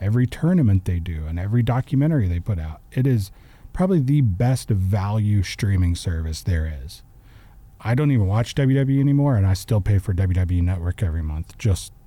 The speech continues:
in case there's something I wanna check out or to watch N X T. Um, for s-, things like New Japan, they have their own streaming service. Their streaming service is like High Spots Wrestling Network, which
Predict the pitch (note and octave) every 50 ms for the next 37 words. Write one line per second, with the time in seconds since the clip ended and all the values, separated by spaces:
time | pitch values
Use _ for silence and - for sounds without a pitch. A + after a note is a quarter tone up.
0 | - - G#2+ G2 - - A2+ F#2+ - A2 G2 - - A2 G#2 - G2 G2 G2 G2+
1 | F#2 F#2 F#2 - G#2 F#2 - F#2+ F2+ F#2 F#2 F2+ F#2 F2 - - G2 F2 E2 E2+
2 | - - G#2 F2+ F2 F2 - - - - - E2+ E2+ E2+ - - - - - -
3 | - - - - - - - - - - A#2 G#2+ A2 G2+ G2 G2+ G#2+ - - -
4 | - - - - - - - - - - - A2 A2 G#2+ G#2 - - - - -
5 | - - - - - - - - C#3 C3+ C3+ C3 A#2+ C3+ C3 A#2+ A#2+ A#2+ B2 C3+
6 | C3 C#3 B2 - B2+ C3+ C3+ C#3 D3 D#3 D3 - - - - - - - F2 F#2
7 | G2+ G2 G2+ A2+ G#2 G#2 G#2 G#2+ A2 A2 G#2+ - - - B2+ A#2 A#2+ A#2+ A2 -
8 | - A#2+ A#2+ A#2 A#2+ B2 B2 - - - - - - - - - - G#2+ G2+ F#2
9 | - - - B2 A2+ A2+ A2 F#2+ - A#2+ A2 G#2 G#2+ G2 - A2 G2+ - G2 F#2+
10 | - - - - G#2 G#2+ A2+ - - - - A2 G#2 G#2+ - - A#2 G#2+ G#2 -
11 | - B2+ A2+ A2 A2+ A2 A2+ G#2 G#2+ A2+ A#2 B2 A#2+ - - G#2 F#2 F2+ - -
12 | -